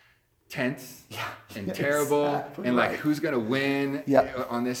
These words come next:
Speaker 1: si-, who's right in this
Speaker 2: Yeah.
Speaker 1: thing, and that's
Speaker 2: Yeah.
Speaker 1: what I've tried to
Speaker 2: No.
Speaker 1: pull away from, and I'm like,
Speaker 2: Yeah, yeah.
Speaker 1: So major, like, that's one of the things, you know how it's a process of daily analysis
Speaker 2: Yeah.
Speaker 1: and, uh, an awareness of what you're doing with your time,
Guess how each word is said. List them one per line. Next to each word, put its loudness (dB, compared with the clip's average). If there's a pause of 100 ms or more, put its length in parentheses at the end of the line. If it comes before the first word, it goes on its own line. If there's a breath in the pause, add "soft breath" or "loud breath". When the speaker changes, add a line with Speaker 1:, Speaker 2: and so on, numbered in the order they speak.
Speaker 1:
si-, -4
who's -6
right 0
in -2
this -8
Speaker 2:
Yeah. 0
Speaker 1:
thing, -4
and -10
that's -4
Speaker 2:
Yeah. -10
Speaker 1:
what -2
I've -6
tried -6
to 0
Speaker 2:
No. 0
Speaker 1:
pull -8
away -6
from, -10
and -8
I'm -6
like, -10
Speaker 2:
Yeah, 0 (240)
yeah. -2 (220)
Speaker 1:
So -6 (180)
major, 0
like, -6 (2000 soft breath)
that's -4
one -2
of -4
the -12
things, -6
you 2
know 0
how -2
it's -6
a -8
process -8
of -14
daily -8
analysis -12 (120)
Speaker 2:
Yeah. -8
Speaker 1:
and, -12
uh, -6 (480)
an -12
awareness -8
of -14
what -10
you're -14
doing -10
with -14
your -14
time, -12